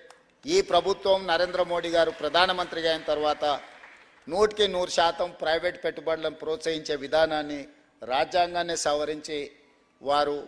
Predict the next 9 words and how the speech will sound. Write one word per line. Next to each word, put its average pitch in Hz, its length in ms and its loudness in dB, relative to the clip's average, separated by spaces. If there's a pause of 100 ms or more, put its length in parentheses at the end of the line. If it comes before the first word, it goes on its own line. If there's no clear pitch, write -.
(120)
ప్రైవేట్ 160 440 0
పెట్టుబడులను 156 540 -4
ప్రోత్సహించడానికి 147 1000 -2
ఈ 139 200 -6
డిఫెన్స్ 156 560 -2
రిలేటెడ్ 170 680 0 (100)
దీంట్లో 147 400 -6 (680)
మన 135 180 -6
దేశమే 175 680 0